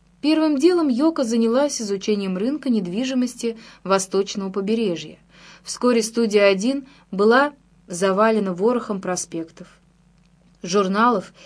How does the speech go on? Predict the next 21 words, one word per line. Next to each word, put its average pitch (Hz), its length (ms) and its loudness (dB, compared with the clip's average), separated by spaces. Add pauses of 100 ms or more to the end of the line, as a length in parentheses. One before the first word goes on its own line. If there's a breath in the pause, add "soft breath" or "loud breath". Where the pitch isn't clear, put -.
(120 loud breath)
и 185 100 0
риэлторских 196 720 0
прайс-листов. 180 920 -10 (600)
Джон 233 280 2
Грин 269 260 0 (320 loud breath)
гадал 208 420 4
на 202 160 0
каждый 240 460 0
объект 196 400 -2
недвижимости, 190 800 -8
на 175 100 -8
котором 185 400 -4
останавливался 226 920 -6
взгляд 170 460 -10
Йоко. 156 400 -20 (540 soft breath)
Несмотря 285 480 2
на 320 140 0
то, 285 180 -4
что 269 180 -2
он 240 160 0
умолял 226 560 0